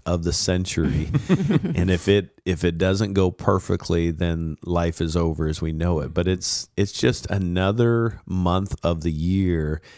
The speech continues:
Speaker 1: that, by the way, brings some great benefits. We can, we can be intentional about getting with people, and,
Speaker 2: Mm-hmm.
Speaker 1: but there are limitations. We're,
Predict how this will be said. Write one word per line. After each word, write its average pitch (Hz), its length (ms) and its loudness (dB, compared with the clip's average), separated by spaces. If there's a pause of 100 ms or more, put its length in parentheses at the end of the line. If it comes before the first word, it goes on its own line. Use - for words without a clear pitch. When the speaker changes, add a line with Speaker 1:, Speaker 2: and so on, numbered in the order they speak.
(400)
Speaker 1:
that, 85 200 0
by 95 160 2
the 101 100 2
way, 95 160 4
brings 95 320 0
some 87 160 -4
great 78 300 0
benefits. 131 500 0
We - 80 -2
can, 80 400 -4
we 90 100 -2
can 85 160 -4
be 82 80 0
intentional 95 640 -2
about 87 340 -2
getting 82 280 -6
with 92 180 -4
people, 90 520 -2
and, 78 200 -6
Speaker 2:
Mm-hmm. 90 120 -12 (120)
Speaker 1:
but 85 220 -2
there 95 120 0
are 135 160 0
limitations. 175 800 -2
We're, 101 200 0